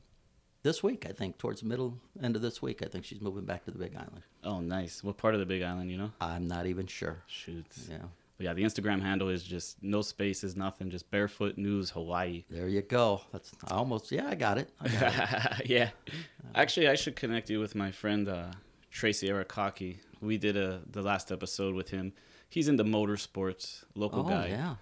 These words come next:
Speaker 2: He used to do motorcycle racing. Um, he founded Punish 'em eight oh eight. It's a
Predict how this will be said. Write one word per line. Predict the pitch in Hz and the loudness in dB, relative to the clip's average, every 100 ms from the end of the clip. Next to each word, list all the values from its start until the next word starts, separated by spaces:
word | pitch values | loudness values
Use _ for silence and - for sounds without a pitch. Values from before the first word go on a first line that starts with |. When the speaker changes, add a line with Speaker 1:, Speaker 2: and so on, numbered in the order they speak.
| - - - _ - | -14 -20 -20 _ -2
Speaker 2:
He | 110 | 2
used | 107 101 | 2 2
to | 101 | 0
do | 104 | 2
motorcycle | 104 101 101 107 104 | 4 4 4 0 2
racing. | 101 104 101 104 101 98 104 _ - - - _ - | 4 4 4 2 2 0 -4 _ -14 -14 -16 _ -8
Um, | 80 78 | -6 -4
he | 101 | -4
founded | 98 107 104 95 - - | 2 2 4 0 -6 -8
Punish | - 113 110 | -2 0 2
'em | 110 110 117 - | 2 0 -2 -2
eight | 107 | 0
oh | 107 101 | 2 4
eight. | 107 110 - - | 2 0 -6 -16
It's | 101 - | -10 -4
a | 80 73 | -2 -4